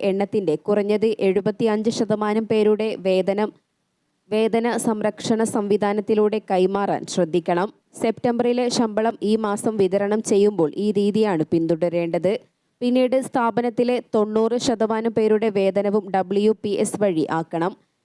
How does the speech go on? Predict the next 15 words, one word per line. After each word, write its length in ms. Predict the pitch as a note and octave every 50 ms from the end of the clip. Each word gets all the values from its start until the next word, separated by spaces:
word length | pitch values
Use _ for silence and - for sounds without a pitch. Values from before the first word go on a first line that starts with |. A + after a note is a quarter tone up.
| _ _ -
നവംബറിലെ 640 | A3 A#3 A#3+ A3 B3 A#3+ A#3 B3+ B3+ C4 B3 B3+ B3+ A#3
വേതനം 480 | G#3+ A3+ A3 A3+ G#3 A#3 A3 F3+ - - F3+
ഡിസംബർ 380 | G3 G3 - - G#3+ G#3 A3+ A3+
മുതൽ 240 | A3 A3 A3 A3 A3 F#3+ -
ഇങ്ങനെയാണ് 500 | G3 G3+ G3+ G#3 G#3+ G#3+ G3+ E3 D#3 D#3+ D#3+
നൽകേണ്ടത്. 560 | E3 E3 D#3+ D#3 E3+ E3+ D#3+ F3 E3 D#3+ F#3+ A#3+ - - _ _ _ _ _ _ _ _ _ -
തൊഴിൽ 320 | B3+ B3+ B3+ B3+ C#4 C#4 C#4+
വിപണിയെ 480 | C4 C#4+ B3+ C4+ C4+ C4+ C#4 C#4 C#4 C4 -
നിയന്ത്രിക്കുന്നതിനും 880 | A3 A3 A3 G#3+ A3 G#3+ A3 A3+ A3 - A3 A3+ G#3+ G#3+ F#3+ D3+ A#2+ - -
വേതന 320 | G#3 G#3 G#3 G3 A3 A3+ A#3+
പേയ്മെന്റുകളിൽ 680 | A3+ B3 A3+ A3 A3+ A3+ A3+ A3+ A3 A3+ A3 A3+ A#3 A#3 A3 -
സുതാര്യത 480 | B3 G#3 F#3+ G3+ G3+ G3+ G#3 G#3+ G3+ A3+ G#3 G#3
ഉറപ്പാക്കുന്നതിനും 800 | G3 F#3+ F3+ - G#3 G#3 G3+ - G#3 G3 G#3 F3+ F#3+ D#3+ C#3+ - - -
സാമ്പത്തിക 480 | - A3+ G3+ G#3 G3+ G#3+ G#3 - A3+ A3
പീഡകളിലേക്ക് 760 | A3+ - A#3 A3 G#3 A3 G#3+ A3+ A3+ A3+ A3 A3 A3+ A3 B3